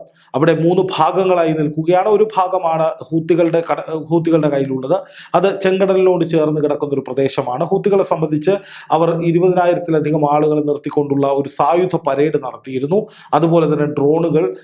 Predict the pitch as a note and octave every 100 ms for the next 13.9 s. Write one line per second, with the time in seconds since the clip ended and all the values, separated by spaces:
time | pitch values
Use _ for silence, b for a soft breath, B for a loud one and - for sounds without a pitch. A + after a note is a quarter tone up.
0 | B D3+ D#3+ G3 F3 D3 C#3+ D3 F3+ F3+
1 | G3+ G#3 A3 A3 A#3+ G#3 D#3+ E3+ D#3+ D3
2 | B2 - E3+ G3 F3 F#3 E3 D#3+ D#3+ E3
3 | E3 D#3 D#3+ B B E3+ F#3+ F#3 E3 E3
4 | D#3+ D#3 D3 D3 E3 D#3 D3+ C#3+ D#3 F3
5 | G3 D#3+ D3 D3 D3 D3+ A3 B3 C4+ A3
6 | G#3+ G#3 - F3+ E3+ E3+ - B B F3
7 | F#3 F#3 F#3+ G3+ F3 F3+ - F3+ F#3+ G#3
8 | F3 E3 E3 F3+ G3 A3 A3+ - E3+ F#3
9 | F3+ E3+ E3+ E3 D3 F3+ F3+ B B -
10 | G#3 G3+ G3 F#3 F3 D3+ A2+ - - B
11 | B A3+ B3+ C4+ - F#3 G#3 C4+ D4+ C#4+
12 | A3 G3+ G3+ G#3 G3+ G3+ - E3 - -
13 | A#3 G#3 F#3 F#3 F3+ E3 E3 E3 E3+